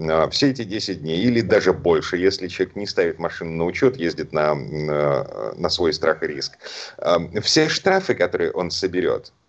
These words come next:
они будут сыпаться на того парня, который пр-, продал эту машину и не снял её с учёта. И не хватило у него ни сил, ни времени для того, чтобы дойти до госавтоинспекции, до мрэо и написать заявление о том, что машина теперь не его, он не верблюд.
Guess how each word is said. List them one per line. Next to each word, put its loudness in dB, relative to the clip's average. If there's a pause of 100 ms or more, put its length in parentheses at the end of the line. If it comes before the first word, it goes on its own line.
они -2
будут -2
сыпаться 0
на -2 (260)
того 0 (100)
парня, 0
который -2
пр-, -2
продал 4
эту -2
машину -2
и -2
не -4
снял -4
её -4
с -8
учёта. -4 (340)
И 2 (120)
не 2
хватило 6
у 4
него 2
ни 0
сил, -2
ни -2
времени 2
для -4
того, 6
чтобы 0
дойти 2
до 4
госавтоинспекции, 0
до 2
мрэо 6
и -2
написать -4
заявление 0
о -4
том, -2
что -6
машина -2
теперь -6
не -4
его, 4
он 2
не -2
верблюд. -2